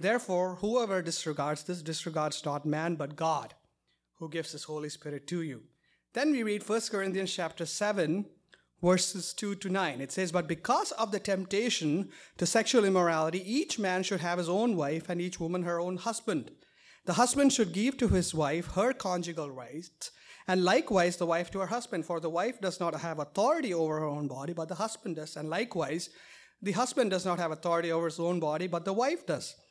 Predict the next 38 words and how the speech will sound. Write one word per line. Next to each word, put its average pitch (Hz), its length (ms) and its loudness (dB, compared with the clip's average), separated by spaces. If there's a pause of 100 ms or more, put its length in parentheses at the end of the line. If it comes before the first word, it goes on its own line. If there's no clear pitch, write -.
(280)
Do 185 100 4
not 277 240 4
deprive 202 420 -2
one 185 160 -2
another, 175 300 -4
except 175 340 -4
perhaps 170 380 -2
by 170 140 -2
agreement 180 460 0
for 156 160 -4
a 147 40 -4
limited 156 400 -2
time, 156 320 0 (420)
that 170 160 -2
you 208 120 0
may 233 120 2
devote 185 440 0
yourselves 170 440 -2
to 165 120 -8
prayer, 196 360 2
but 160 160 0
then 175 200 2
come 180 240 0
together 170 320 0
again, 156 280 2
so 233 240 2
that 240 160 2
Satan 233 760 0 (360)
may 208 160 4
not 220 240 2
tempt 247 300 4
you 208 100 0
because 185 360 -2
of 180 120 -4
your 180 140 0
lack 175 320 -2
of 165 80 -4
self-control. 156 720 -6